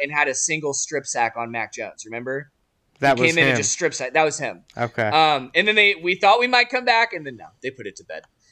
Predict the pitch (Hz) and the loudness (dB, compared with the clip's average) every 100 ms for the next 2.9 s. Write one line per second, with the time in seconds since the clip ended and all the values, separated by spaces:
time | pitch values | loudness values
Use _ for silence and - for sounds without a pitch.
0 | _ _ _ 139 208 254 190 196 - _ | _ _ _ 2 4 6 4 0 -10 _
1 | _ _ 180 214 214 202 196 214 208 151 | _ _ 0 2 4 4 2 4 0 0
2 | 185 202 196 175 185 143 - - - | -2 -2 -2 0 -2 -4 -10 -10 -10